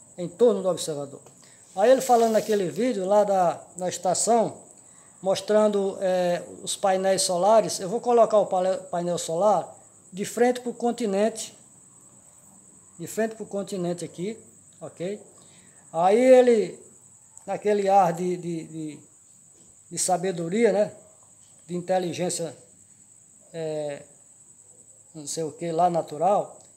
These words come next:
ele diz que foi colocado exatamente o, os painéis solares, não no teto, porque o Sol passa aqui na, no trópico de, de, de Capricórnio, então fica melhor de, de,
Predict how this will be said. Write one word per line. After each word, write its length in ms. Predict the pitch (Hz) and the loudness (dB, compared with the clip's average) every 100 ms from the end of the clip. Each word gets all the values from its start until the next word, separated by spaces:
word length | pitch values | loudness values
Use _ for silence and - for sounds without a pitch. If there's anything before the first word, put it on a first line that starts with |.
| _ _ - | _ _ -10
ele 220 | 185 202 | -4 -4
diz 340 | 165 214 240 - | -2 -4 -2 -4
que 120 | 214 | -6
foi 160 | 202 | -6
colocado 640 | 190 190 185 175 - 170 165 | -4 -2 0 -2 -2 -4 -2
exatamente 720 | 139 226 226 190 185 208 214 | 2 2 2 -2 -2 -2 -4
o, 720 | 185 - 170 160 156 151 147 | -10 -8 -6 -4 -4 -6 -8
os 140 | - - | -10 -4
painéis 360 | 180 175 170 | -2 0 0
solares, 480 | - 160 185 208 - | 0 0 2 2 0
não 200 | 208 262 | 0 2
no 140 | 277 | 2
teto, 440 | 262 226 202 - - - _ _ _ - | 4 6 6 4 -10 -20 _ _ _ -18
porque 220 | 160 - | -14 -8
o 60 | 180 | -4
Sol 460 | - 180 196 202 | -2 0 0 0
passa 360 | 202 - 175 165 | -6 -4 -4 -4
aqui 160 | - | -8
na, 300 | 170 165 151 - - _ | -6 -4 -4 -10 -20 _
no 80 | 151 | -20
trópico 440 | - 185 226 233 165 | -4 0 0 -2 -14
de, 220 | 151 147 | -14 -12
de, 280 | 143 143 131 _ _ _ _ _ _ _ | -14 -14 -16 _ _ _ _ _ _ _
de 80 | 147 | -10
Capricórnio, 720 | 160 160 170 175 - 247 254 | -4 -4 -4 -4 2 2 0
então 280 | 220 220 240 | -2 -2 -2
fica 280 | 240 233 240 | -4 -6 -4
melhor 380 | 240 208 214 220 | -2 0 0 0
de, 260 | 240 226 | -4 -6
de, 420 | 190 214 196 175 | -6 -6 -6 -10